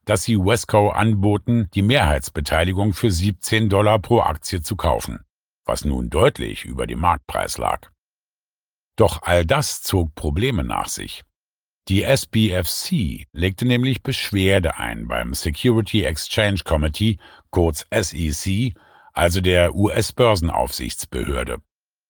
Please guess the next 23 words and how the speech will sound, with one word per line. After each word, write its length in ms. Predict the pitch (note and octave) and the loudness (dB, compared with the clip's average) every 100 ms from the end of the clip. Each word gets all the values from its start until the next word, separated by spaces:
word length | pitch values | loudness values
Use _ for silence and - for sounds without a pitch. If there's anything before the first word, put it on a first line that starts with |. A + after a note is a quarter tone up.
| _ | _
Sie 180 | - A2 | 0 4
behaupteten, 760 | C#3+ A2 D3 - - D#3+ C#3+ E2+ | 6 6 4 0 -4 -2 0 2
Buffett 400 | F#2+ - D#3 A2 | 2 2 -2 0
und 180 | A2 | 0
Munger 500 | F#2+ G#2+ B2+ G2+ E2 | 2 2 2 2 2
hätten 380 | E2+ G2+ - A2+ | 2 0 0 0
Wesco 460 | G#2 G#2 - A2+ A2 | 2 0 2 4 4
bewusst 560 | F#2 E2+ F#2 C3+ - | 2 2 2 0 -2
über 260 | E2+ E2+ E2 | -4 -2 0
Wert 240 | F#2 G2 | 2 0
bezahlt, 520 | - B1 D2+ D2 G#2+ - - - - | -4 -4 0 2 0 -4 -20 -20 -4
um 160 | G#2+ | 0
die 100 | A#2+ | 2
geplante 480 | B2 - G#2 G2 G#2 | 2 2 2 2 0
Fusion 480 | G#2+ C3 F2+ A2 A2+ | 0 0 4 4 4
mit 140 | A2 | 4
der 180 | A2+ F2+ | 2 2
S 140 | F#2 - | 0 -2
B 220 | G#2 G2 | -2 -2
F 120 | F#2 | -2
C 380 | - - C#3+ D#2+ | -6 -4 -4 -4
zu 180 | - C2 | -6 -6
sabotieren. 720 | C2 A1+ A1 - A1 A1 | -8 -8 -8 -8 -8 -8